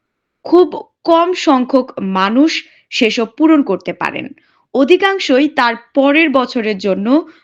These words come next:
নেওয়া প্রতিজ্ঞা তুলে রাখেন। আল্লু অর্জুনও সেই রকম একটি প্রতিজ্ঞা করেছিলেন ডিসেম্বরের শুরুতে, পুষ্পা টু মুক্তির পরেই।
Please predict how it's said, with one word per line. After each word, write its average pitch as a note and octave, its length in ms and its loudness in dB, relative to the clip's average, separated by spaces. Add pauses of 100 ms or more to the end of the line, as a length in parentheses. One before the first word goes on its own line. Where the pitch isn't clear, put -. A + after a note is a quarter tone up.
নেওয়া F#3+ 360 0
প্রতিজ্ঞা G#3+ 680 -2 (220)
তুলে F#3+ 240 -2
রাখেন। - 380 -10 (680)
আল্লু A3 280 0
অর্জুনও A3 580 0
সেই D4 340 2
রকম C4+ 460 2 (100)
একটি G3+ 320 -2
প্রতিজ্ঞা B3+ 720 -2 (280)
করেছিলেন F#3+ 640 -2 (140)
ডিসেম্বরের C#4+ 720 2
শুরুতে, F3+ 500 -8 (460)
পুষ্পা G3+ 340 -2
টু C4+ 280 -2
মুক্তির A3+ 560 -2 (140)
পরেই। G3 380 -4